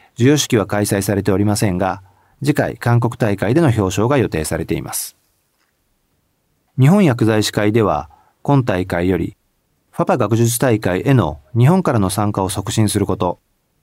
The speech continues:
今後の都道府県薬剤師会を担う若手薬剤師の育成に資することを目的に、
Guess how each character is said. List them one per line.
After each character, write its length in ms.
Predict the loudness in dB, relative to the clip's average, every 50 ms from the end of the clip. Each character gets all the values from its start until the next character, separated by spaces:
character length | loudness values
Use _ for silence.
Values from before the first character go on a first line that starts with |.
| _ _
今 200 | -2 0 2 2
後 100 | 4 4
の 200 | 2 2 2 0 0
都 80 | -2 0
道 180 | 2 2 2
府 120 | 2 0 0
県 140 | 0 2 2
薬 200 | 2 2 0 0
剤 180 | 2 2 2
師 80 | 0 0
会 200 | -2 0 2 4
を 40 | 4
担 260 | 4 4 4 4 2
う 40 | 2
若 240 | 0 0 -2 0
手 80 | 0 2
薬 220 | 2 2 0 2
剤 160 | 2 2 2 2
師 100 | 2 2
の 100 | 2 2
育 140 | 2 0
成 160 | 0 0 0 2
に 80 | 2
資 160 | 0 0 0
す 140 | 0 0 2
る 80 | 0 0
こ 100 | 0 0
と 140 | -2 0 -2
を 40 |
目 160 | -2 -2 -4 -4
的 220 | -4 -4 -2 -2
に、 240 | -2 -2 -2 -4